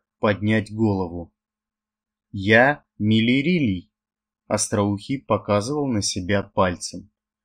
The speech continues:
В плену нас несколько десятков. Нас удерживает огромная железная клетка и небольшой отряд гнолов.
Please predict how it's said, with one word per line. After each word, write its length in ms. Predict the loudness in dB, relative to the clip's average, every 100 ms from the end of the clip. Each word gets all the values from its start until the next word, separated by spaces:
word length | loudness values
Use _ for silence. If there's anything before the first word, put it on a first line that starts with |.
| _ _
В 100 | _
плену 380 | 2 2 4 4
нас 300 | 4 2 2
несколько 560 | 0 0 0 -2 0 -2
десятков. 720 | -2 -2 -2 -2 -4 -14 -14 _ _ _ _ -2
Нас 320 | 2 2 0
удерживает 760 | 0 4 4 2 -2 -2 -6 _ _ -4
огромная 640 | -2 2 2 4 2 0
железная 600 | 0 2 2 2 0 -4
клетка 640 | -4 0 0 0 -2 -4 -6 _ _ -4
и 120 | 0
небольшой 640 | 2 2 0 0 0 0
отряд 500 | 0 -2 2 2 2
гнолов. 520 | 0 0 0 -2 -6